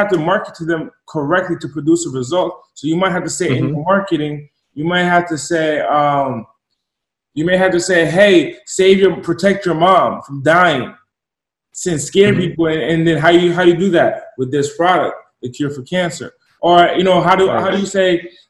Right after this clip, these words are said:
Speaker 1: then you gotta take the same product, repackage it, and then, and then you gotta change the marketing to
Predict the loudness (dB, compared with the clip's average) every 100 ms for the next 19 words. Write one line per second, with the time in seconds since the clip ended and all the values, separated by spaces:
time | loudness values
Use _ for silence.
0 | _ 2 4 4 2 0 -4 -6 -4 -4
1 | -2 0 0 0 -2 -4 -4 -2 0 0
2 | -2 0 0 -2 _ -4 -2 2 2 0
3 | -4 _ _ _ -2 0 4 4 4 2
4 | 0 -4 -2 0 0 0 0 -2 -6 -2
5 | 0 0 -2